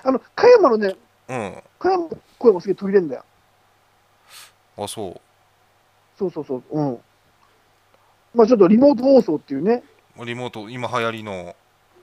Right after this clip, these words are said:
Speaker 2: あれですけど。
Speaker 1: そう、まあね、ちょっとすいません、なんか、うん。
Speaker 2: 乗ってるわけじゃないからね。
Speaker 1: ちょっとなかなか。
Speaker 2: これは。流行る前に、
Speaker 1: ん？
Speaker 2: 構想あったから。
Speaker 1: うんうん。うんうんうん。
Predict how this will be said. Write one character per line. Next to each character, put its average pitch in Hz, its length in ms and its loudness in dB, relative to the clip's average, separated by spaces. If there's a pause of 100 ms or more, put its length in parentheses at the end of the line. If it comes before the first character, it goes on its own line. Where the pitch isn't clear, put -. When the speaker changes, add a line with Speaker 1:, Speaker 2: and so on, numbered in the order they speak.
(680)
Speaker 2:
あ 95 60 -14
れ - 80 -16
で - 100 -18
す - 80 -20
け 92 80 -20
ど。 82 80 -20
Speaker 1:
そ 190 120 0
う、 196 200 -4
ま 165 140 -2
あ 160 40 -4
ね、 202 200 2
ち 170 80 -2
ょ - 20 -2
っ 143 40 -4
と 143 60 -10
す 135 120 -6
い 165 40 0
ま 147 120 0
せ 143 80 -2
ん、 123 60 -8
な 123 80 -8
ん 120 60 -10
か、 127 100 -8
う 135 240 -4
ん。 98 80 -10 (240)
Speaker 2:
乗 143 100 -8
っ 156 40 -10
て 247 100 -8
る 262 60 0
わ 262 60 -2
け 170 60 -2
じ 165 80 -6
ゃ - 20 -2
な - 60 2
い 120 80 2
か 139 100 4
ら 135 80 -2
ね。 151 80 -4
Speaker 1:
ち 135 40 2
ょ 127 100 4
っ - 20 -2
と - 0 -
な - 0 -
か - 60 -10 (500)
な - 60 -20
か。 - 160 -20
Speaker 2:
こ 104 100 -20
れ 98 80 -14
は。 82 200 -16 (420)
流 165 80 -8
行 185 80 -4
る 151 100 -6
前 151 220 0
に、 92 160 -18
Speaker 1:
ん？ - 60 -20 (640)
Speaker 2:
構 127 200 -10
想 107 200 -8
あ 104 40 -6
っ - 60 -10
た 160 80 -4
か 156 80 2
ら。 139 100 -2
Speaker 1:
う 147 40 -4
ん 139 80 -4
う - 20 -8
ん。 - 60 -14 (840)
う 160 60 -4
ん 143 140 -2
う 139 40 -10
ん 131 160 -10
う 117 120 -10
ん。 98 60 -16